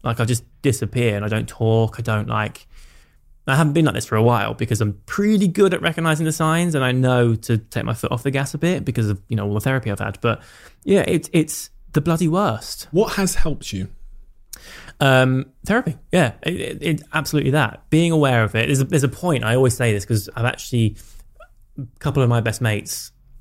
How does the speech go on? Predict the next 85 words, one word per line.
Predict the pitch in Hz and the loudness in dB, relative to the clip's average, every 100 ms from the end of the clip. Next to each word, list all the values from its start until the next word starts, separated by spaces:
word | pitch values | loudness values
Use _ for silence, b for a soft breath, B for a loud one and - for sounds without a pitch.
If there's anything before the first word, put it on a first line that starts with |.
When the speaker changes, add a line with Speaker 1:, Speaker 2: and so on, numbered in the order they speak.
| - 113 | -12 -4
Speaker 1:
have, | 107 98 - - - - | -4 -4 -10 -20 -20 -10
I | 123 | -6
don't | 196 | -2
know | 175 147 | 0 0
a | |
guy | 139 131 | 0 0
that's | 113 113 | 0 0
my | 107 107 | 0 0
age | 98 | -2
that | 107 - - - - - - | -4 -8 -20 -20 -20 -20 -4
doesn't | 110 107 110 - | 0 0 -2 0
need | 135 113 127 | 2 4 4
it, | - | 2
by | 131 127 | 0 0
the | 131 | 2
way. | 151 | 4
Speaker 2:
<laughs> | 185 | 8
Yeah, | - - - | 8 8 6
yeah. | 196 127 131 | 6 6 6
Speaker 1:
Um, | 131 208 - | 4 0 2
so | 147 | 4
a | |
couple | 165 165 | 6 6
of | 143 - | 2 0
my, | |
of | 143 | 2
my | 135 | 2
best | 131 - | 2 2
mates, | 123 120 123 | 2 2 0
I've | - | -2
put | - | -2
them | 123 | 0
in | 117 | 0
touch | 113 - | -2 -2
with | 110 | -6
therapists | 117 107 110 107 107 - 113 | -2 0 0 0 -2 -2 -2
or | 107 | -2
sort | - - | -4 -6
of | - | -4
said | - 104 | -4 -4
something, | - 104 - 104 107 | -4 -6 -2 0 0
you | |
know, | 101 | 2
"I | 98 | 0
think | 98 107 104 | -2 -2 -2
you | |
should | 98 - | -4 -4
see | 107 | -4
someone." | - 104 107 B B B B - | -2 -2 -2 B B B B -2
And | 196 | 0
actually, | 202 180 175 | 0 2 4
we're | 165 | 6
really | 151 143 131 123 | 6 6 6 2
open | 120 120 | 2 0
and | |
honest | 120 117 | 0 -2
with | 127 | -4
each | 120 | -2
other. | 123 131 | 0 0
We're | 117 | 0
constantly | - 127 120 123 | -2 -2 -2 0
looking | 117 123 113 | 0 0 0
out. | 107 110 - | 0 -2 -4
If | |
one | 135 135 | -2 0
of | |
us | 135 | -2
is | 131 | -4
quiet | - 127 117 | -4 -2 0
on | 110 | 0
the | 110 | 0
group | 120 113 | 0 0
chat, | - 110 | -4 -4
we'll | 123 | 0
go, | 123 | 0
"Dude, | 127 185 170 | 0 0 0
are | 208 | -2
you | 254 294 | -4 -4
all | 254 | -2
right? | 247 - | -2 -2
You've | - | -4
been | - | -6
a | 156 | -6
bit | - | -6
quiet." | 170 - | -6 -8